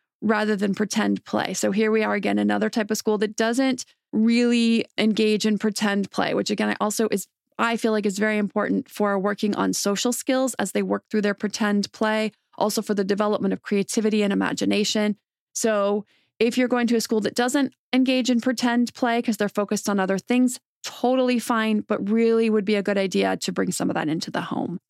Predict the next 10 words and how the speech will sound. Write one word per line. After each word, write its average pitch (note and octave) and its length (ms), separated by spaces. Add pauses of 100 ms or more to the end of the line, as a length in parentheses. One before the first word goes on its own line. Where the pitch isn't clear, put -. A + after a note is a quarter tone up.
(180)
So C4 420 (100)
they C4 120
use D4+ 560
and F#4+ 200
they G4+ 120
teach - 600 (180)
children A3 640 (280)
plan, B3 640 (120)
do, G#3+ 500
review. F3+ 540